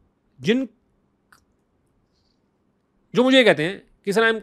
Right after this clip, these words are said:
continuously losing money। हम्म, बताओ मैं क्या करूं, मैं तो ये भी कर लिया, ये भी कर लिया।" And I know, नॉलेज का इशू है ही नहीं, नॉलेज का इशू है ही नहीं।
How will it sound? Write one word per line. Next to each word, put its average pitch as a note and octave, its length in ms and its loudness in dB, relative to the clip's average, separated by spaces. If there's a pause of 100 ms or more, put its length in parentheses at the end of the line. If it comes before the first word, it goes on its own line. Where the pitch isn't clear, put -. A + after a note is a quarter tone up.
continuously F#3 540 -4
losing F3 260 -4
money। F#3+ 200 -10 (1000)
हम्म, F#3 160 -8 (880)
बताओ D#3 200 -2
मैं E3 120 -2
क्या D3 100 4
करूं, D3 160 0
मैं D3 100 -2
तो D3+ 80 0
ये C#3 120 2
भी C#3+ 100 0
कर C3+ 80 -8
लिया, C3+ 120 -8
ये C3+ 60 -6
भी C3 60 -12
कर - 100 -18
लिया।" - 180 -6
And C#4+ 180 4
I C4+ 60 -2
know, D4+ 200 -2
नॉलेज G#3+ 320 -4
का B3 100 -8
इशू A#3+ 200 -10
है D#3+ 100 -8
ही E3 100 -12
नहीं, - 140 -20 (1120)
नॉलेज D3+ 280 -6
का E3+ 60 -4
इशू D#3+ 160 -4
है C3 60 -6
ही C3 60 -8
नहीं। C#3 160 -20